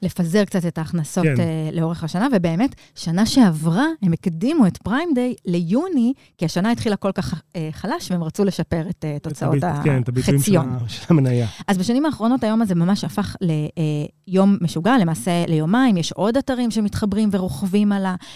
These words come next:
Speaker 1: אה, על ההזדמנות הזאת. כל מי שמסתובב ברשת רואה תמונות מהיום הזה של בניינים מפוצצים לחלוטין בקופסאות קרטון עם הסמל של, אה, אמזון. זה אירוע מאוד מאוד, אה, מוצלח. לפי בלומברג, הגדילה של מספר מנויי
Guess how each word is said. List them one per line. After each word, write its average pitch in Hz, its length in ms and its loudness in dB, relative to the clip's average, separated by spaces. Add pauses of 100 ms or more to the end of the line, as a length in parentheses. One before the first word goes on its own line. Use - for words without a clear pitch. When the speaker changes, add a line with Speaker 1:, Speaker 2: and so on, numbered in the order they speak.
(260)
Speaker 1:
אה, 202 40 -4 (340)
על 190 160 0
ההזדמנות 180 1300 2
הזאת. 226 420 4 (560)
כל 240 180 4
מי 226 80 4
שמסתובב 196 360 2
ברשת 180 400 0
רואה 170 760 2
תמונות 190 560 6
מהיום 175 320 2
הזה 180 220 2
של 175 240 2
בניינים 196 640 4
מפוצצים 208 640 0
לחלוטין 196 520 -2
בקופסאות 180 560 -4
קרטון 175 440 -2
עם 165 120 0
הסמל 165 420 -4
של, 156 300 -4
אה, 147 540 -8
אמזון. 254 320 2
זה 165 60 0
אירוע 165 220 0
מאוד 185 320 2
מאוד, 160 340 -2
אה, 151 180 -2
מוצלח. 160 480 -4 (440)
לפי 196 200 -2
בלומברג, 196 640 2
הגדילה 160 420 -2
של 208 140 0
מספר 185 260 -2
מנויי 180 360 0